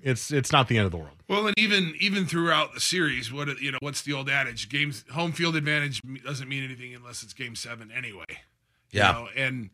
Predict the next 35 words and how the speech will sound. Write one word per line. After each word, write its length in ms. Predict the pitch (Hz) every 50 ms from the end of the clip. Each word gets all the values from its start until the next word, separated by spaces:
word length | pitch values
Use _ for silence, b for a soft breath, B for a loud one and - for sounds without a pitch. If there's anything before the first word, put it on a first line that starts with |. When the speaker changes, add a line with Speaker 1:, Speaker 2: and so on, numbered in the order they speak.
| _ _ _
Speaker 2:
you 100 | 151 151
know, 140 | 147 139 143
if 100 | 139 139
you, 240 | 147 139 156 160 156 147
and 160 | 156 175 180
if, 240 | 190 165 - - -
you 100 | 190 190 196
know, 80 | 196 185
if 100 | 156 156
you 100 | 190 220
wanna 220 | 247 233 220 196
play 240 | - - 185 190 185 170
a 40 |
game 220 | 165 165 170 170 151
seven, 320 | - 180 202 208 180 139
I'd 140 | 131 143 170
wanna 200 | 185 185 180 143
play 220 | - 139 135 131
it 80 | 127 123
at 80 | 117 113
home. 240 | 117 117 135 147 - b b b b b
If 60 | b 143
it 60 | 147
was 200 | 147 156 147 -
the 60 | 147
Mariners, 460 | 143 139 151 180 180 151 147 156 139
I 80 | 147 151
wish 340 | 147 139 143 143 - - -
they 140 | 131 127 135
were 220 | 143 147 143 139
in 120 | 139 139 131
Seattle 420 | - - 117 101 110 117 117 127
for 160 | - - 123 123
game 240 | 107 113 117 113 113
seven. 380 | - - 117 117 127 147 147